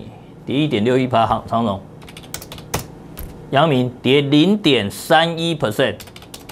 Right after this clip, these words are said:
万海跌一点零三percent。我问你啦，我就算是把它当成一个资金避风港好了，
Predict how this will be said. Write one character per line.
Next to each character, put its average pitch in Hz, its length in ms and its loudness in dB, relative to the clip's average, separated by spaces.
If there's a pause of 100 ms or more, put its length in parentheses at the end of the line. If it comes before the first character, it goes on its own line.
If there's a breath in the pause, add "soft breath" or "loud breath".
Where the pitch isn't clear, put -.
万 208 380 4
海 110 240 0
跌 151 500 0 (220)
一 226 200 4
点 151 380 2
零 143 180 -2
三 165 240 2
percent。 147 380 2 (340 loud breath)
我 117 120 2
问 180 280 4
你 104 160 -4
啦， - 200 -14 (1500 loud breath)
我 165 200 6
就 269 420 6
算 233 280 4
是 233 160 2
把 123 340 2
它 175 180 4
当 196 320 2
成 170 220 2
一 175 140 -4
个 180 160 2
资 202 260 -2
金 202 220 2
避 190 180 2
风 156 200 2
港 113 200 0
好 69 120 -6
了， - 40 -20